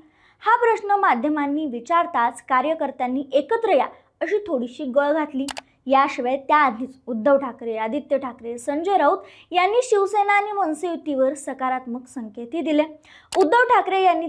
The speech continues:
तर विजयी मेळाव्याच्या स्टेजवरच सांगितलं, "एकत्र आलोय,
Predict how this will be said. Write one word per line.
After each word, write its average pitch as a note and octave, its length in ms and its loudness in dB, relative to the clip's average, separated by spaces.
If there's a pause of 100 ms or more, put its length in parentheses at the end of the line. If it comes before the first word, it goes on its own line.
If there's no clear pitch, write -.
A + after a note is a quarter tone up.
तर F#4 120 -2
विजयी D#4 400 -2
मेळाव्याच्या D#4 520 0
स्टेजवरच D#4+ 720 -2
सांगितलं, C4 420 0 (440)
"एकत्र G#4 400 2
आलोय, G4+ 380 6